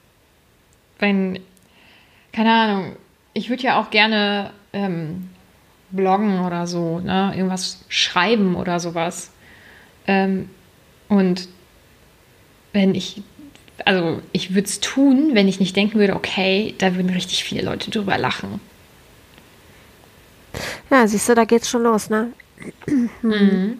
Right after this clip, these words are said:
Speaker 1: Ja, andererseits, wenn ich weiß, ich tue was Gutes, äh, jetzt auch zum Beispiel im, also wie soll ich das sagen, emotional oder sozial gesehen oder so, dann,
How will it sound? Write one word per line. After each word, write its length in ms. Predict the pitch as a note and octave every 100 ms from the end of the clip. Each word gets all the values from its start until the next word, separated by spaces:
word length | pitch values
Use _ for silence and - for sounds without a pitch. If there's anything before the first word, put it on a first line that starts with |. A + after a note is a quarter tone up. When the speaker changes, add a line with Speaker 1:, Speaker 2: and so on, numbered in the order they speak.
| - - _ _ - -
Speaker 1:
Ja, 260 | F#3 F3 - - -
andererseits, 560 | G#3 G#3+ G#3 G3+ G3
wenn 100 | G3
ich 120 | G3 F#3
weiß, 180 | F#3+ -
ich 80 |
tue 140 | - G#3
was 200 | F#3+ -
Gutes, 720 | G#3 C4 B3+ D#4+ D#4 D#4+ - - - - - -
äh, 200 | - G3
jetzt 180 | G3 F#3
auch 100 | F3+ F#3
zum 140 | F#3+
Beispiel 220 | F#3 E3+
im, 200 | F3+ F3 - - - -
also 180 | F#3 F#3 F#3 - - - - - -
wie 80 |
soll 120 | F#3 F#3
ich 60 |
das 140 | F3+ -
sagen, 200 | - -
emotional 540 | F#3+ F#3 F#3+ F3+ G#3
oder 140 | G3 F3+
sozial 480 | F#3 - F3 G#3+
gesehen 300 | A3 G#3 G#3
oder 180 | G3+ G3
so, 160 | F#3+ F#3+
dann, 520 | E3+ E3 E3 -